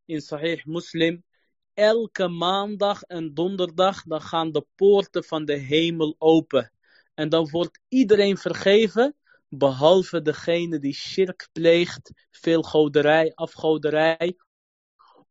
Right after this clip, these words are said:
of degene die met iemand ruzie heeft."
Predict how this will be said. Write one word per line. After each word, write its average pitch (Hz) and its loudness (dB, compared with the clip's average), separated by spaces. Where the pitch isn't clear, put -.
of 220 2
degene 170 -4
die 165 -6
met 156 -4
iemand 165 0
ruzie 151 0
heeft." - 2